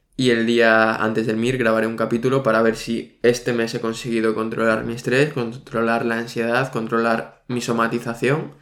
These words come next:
y, y contaros, pues, cómo me veo para el mir. Nada más, un abrazo muy fuerte, os quiero mucho, feliz año y, y que ya hemos llegado a los cien mil,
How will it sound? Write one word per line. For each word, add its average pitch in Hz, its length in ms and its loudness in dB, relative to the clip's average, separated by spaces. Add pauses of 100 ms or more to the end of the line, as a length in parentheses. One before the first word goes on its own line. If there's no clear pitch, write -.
(580)
y, 113 840 0
y 113 80 -8
contaros, 113 480 0
pues, 131 180 -8
cómo 117 240 0
me 110 120 -4
veo 110 160 -6
para 117 160 -2
el 139 80 -2
mir. 269 180 -4 (800)
Nada 117 260 6
más, 110 460 0
un 120 140 2
abrazo 120 300 6
muy 113 140 0
fuerte, 143 640 4
os 117 160 -6
quiero 123 240 2
mucho, 143 640 2
feliz 120 440 2
año 127 500 2 (500)
y, 113 880 2
y 117 100 -6
que 113 160 0
ya 120 100 6
hemos 123 200 2
llegado 120 280 4
a - 20 6
los 117 140 2
cien 117 240 -6
mil, 131 540 0